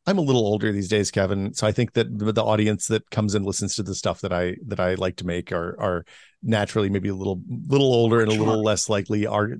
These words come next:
Speaker 1: to argue on the internet. Um, but, but no, I, like, you can't, I can't overemphasize the value of charging for access, 'cause it turns out once people put a couple of bucks, e-, even if it's just two bucks a month,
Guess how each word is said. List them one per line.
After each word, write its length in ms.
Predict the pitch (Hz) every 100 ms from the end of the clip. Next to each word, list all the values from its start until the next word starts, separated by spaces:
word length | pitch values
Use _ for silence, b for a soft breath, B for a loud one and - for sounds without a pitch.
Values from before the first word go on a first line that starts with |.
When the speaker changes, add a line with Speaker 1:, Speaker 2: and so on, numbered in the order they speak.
| -
Speaker 1:
to 160 | 120
argue 320 | 107 95 104
on 100 | 95
the 100 | 98
internet. 380 | 95 95 92 92 - _ b b b b -
Um, 420 | 117 101 101 -
but, 200 | - 160
but 180 | 139 170
no, 180 | 165 139
I, 120 | 170 -
like, 200 | 160 -
you 60 |
can't, 200 | - 202
I 60 | 180
can't 240 | - 185
overemphasize 680 | 160 135 135 120 120 117 104
the 80 | 101
value 340 | 101 101 101
of 100 | 95
charging 360 | - 95 90 90
for 100 | 92
access, 360 | 87 - 92 -
'cause 160 | 101
it 100 | 104
turns 240 | - 104 92
out 200 | 87 90 _ -
once 160 | 113
people 280 | - 101 101
put 160 | 95 92
a 120 | 87
couple 260 | - 92 90
of 60 |
bucks, 200 | 87 87
e-, 100 | 185 175
even 220 | 208 208
if 100 | 190
it's 140 | 135
just 180 | - 143
two 100 | 156
bucks 220 | 131 117
a 60 | 113
month, 320 | 104 98 87